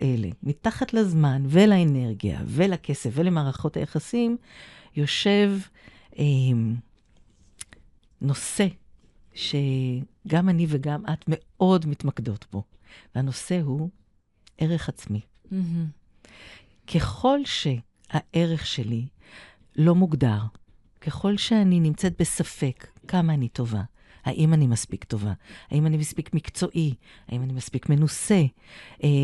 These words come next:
Speaker 1: מה הערך של העשייה שלי, מה הערך של מה שאני מלמדת, מה הערך של התהליך. כשכל הדברים האלה נמצאים בסימן שאלה,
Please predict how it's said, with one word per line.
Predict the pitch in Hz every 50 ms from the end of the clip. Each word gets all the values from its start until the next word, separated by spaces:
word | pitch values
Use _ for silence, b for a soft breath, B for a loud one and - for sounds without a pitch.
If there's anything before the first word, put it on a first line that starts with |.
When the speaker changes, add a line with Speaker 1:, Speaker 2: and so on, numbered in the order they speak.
| 143 - -
Speaker 1:
מה | 139 151 165 175
הערך | 180 - 151 151 175 165 -
של | - - 170 156
העשייה | 151 151 143 139 - - - 170 156 160 175 190 185
שלי, | - - - 143 127 117
מה | 113 117 113 123
הערך | - - 120 123 143 - -
של | - 160 151
מה | 147 143 135
שאני | - - 147 156 156
מלמדת, | 151 151 151 160 160 170 185 196 190 151 127 98 - - B B B B B B B B -
מה | 139 147
הערך | 143 - 143 156 151 -
של | - - 160 151
התהליך. | 151 - - 151 143 139 135 143 170 196 180 123 - - - - - B B B B B B B B B B
כשכל | - - - - - 214 226
הדברים | 254 220 190 170 170 175 175
האלה | 165 165 165 180 170
נמצאים | 160 139 135 - - 139 - - 165 170
בסימן | 156 131 - - - 147 143 139 143 143 147
שאלה, | - - - 117 113 110 98 95 87 - - 107